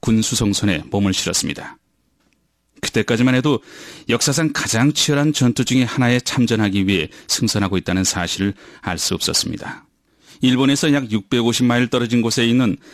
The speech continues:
아이오지마 섬에서 벌어진 전투였죠. 이미 거칠기로 소문난 이만 이천의 일본군이 섬 여기저기에 동굴과 터널을 그물처럼 파놓고 우리를 기다리고 있었습니다.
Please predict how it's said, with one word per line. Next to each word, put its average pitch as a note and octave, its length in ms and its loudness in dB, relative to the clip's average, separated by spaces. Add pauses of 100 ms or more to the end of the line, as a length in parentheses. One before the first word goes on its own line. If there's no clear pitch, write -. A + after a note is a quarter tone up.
(160)
아이오지마 A2 760 2
섬에서 G2+ 400 0
벌어진 G2+ 400 0
전투였죠. F2+ 680 -4 (880)
이미 A2 220 2
거칠기로 A2 500 0
소문난 A#2 480 2 (300)
이만 A#2+ 320 4
이천의 A#2 460 2
일본군이 G#2 840 0
섬 A2+ 360 0
여기저기에 G2 600 0 (280)
동굴과 G2 680 0
터널을 G#2 380 0
그물처럼 G#2 600 -2
파놓고 F2+ 480 -4 (260)
우리를 F2+ 280 -2
기다리고 E2+ 420 -6
있었습니다. - 720 -6